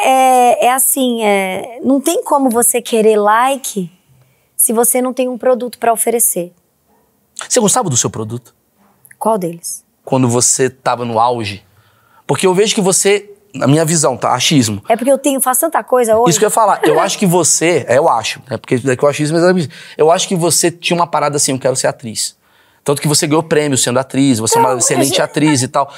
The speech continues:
Speaker 2: E eu acho que você talvez, foi isso que aconteceu? Você chegou,
Speaker 1: Não,
Speaker 2: você se
Speaker 1: foi
Speaker 2: destacou
Speaker 1: isso.
Speaker 2: numa coisa e você falou, "Porra, mas eu quero ir outra coisa também."
Speaker 1: Não, não foi
Speaker 2: Ficou
Speaker 1: só
Speaker 2: presa.
Speaker 1: isso. Eu acho que eu era uma,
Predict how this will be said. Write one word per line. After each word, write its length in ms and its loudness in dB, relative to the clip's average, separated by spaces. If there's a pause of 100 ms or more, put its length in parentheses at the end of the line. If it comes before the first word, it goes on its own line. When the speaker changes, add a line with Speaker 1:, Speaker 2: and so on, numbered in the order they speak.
(320)
Speaker 2:
E 40 0
eu 80 4
acho 120 -2
que 80 0
você 340 0
talvez, 600 0
foi 140 2
isso 100 0
que 60 -2
aconteceu? 440 0
Você 240 -2
chegou, 540 2
Speaker 1:
Não, 240 -14
Speaker 2:
você 140 -2
se 60 0
Speaker 1:
foi 80 -2
Speaker 2:
destacou 360 0
Speaker 1:
isso. 80 0
Speaker 2:
numa 160 -2
coisa 320 2
e 40 0
você 120 -2
falou, 180 0
"Porra, 180 -2
mas 100 -4
eu 60 -4
quero 180 0
ir 40 4
outra 220 0
coisa 240 -4
também." 480 -6
Speaker 1:
Não, 260 -4
não 80 -8
foi 200 0
Speaker 2:
Ficou 200 0
Speaker 1:
só 80 0
Speaker 2:
presa. 360 2
Speaker 1:
isso. 140 -2
Eu 60 2
acho 160 2
que 60 -6
eu 80 -4
era 100 0
uma, 360 -8